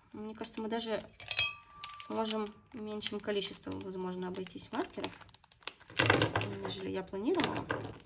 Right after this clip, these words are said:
Хотя давайте все в дело пустим. Утемняем. Еще немножко утемнить. Прямо не стесняемся. Можно еще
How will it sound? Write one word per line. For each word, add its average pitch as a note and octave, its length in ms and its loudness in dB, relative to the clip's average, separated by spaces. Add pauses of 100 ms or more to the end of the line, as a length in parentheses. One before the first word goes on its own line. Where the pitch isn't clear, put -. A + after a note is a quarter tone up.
(600)
Хотя C#4 160 2
давайте A3 260 2
все G3 220 -2
в G3 120 -6
дело F#2+ 220 2
пустим. - 420 -8 (1160)
Утемняем. G3+ 880 2 (1200)
Еще - 200 -6
немножко - 360 -18
утемнить. - 320 -10 (1000)
Прямо B3 340 -2
не B3+ 340 0
стесняемся. A#3 1120 0 (1500)
Можно - 360 -18
еще - 160 -14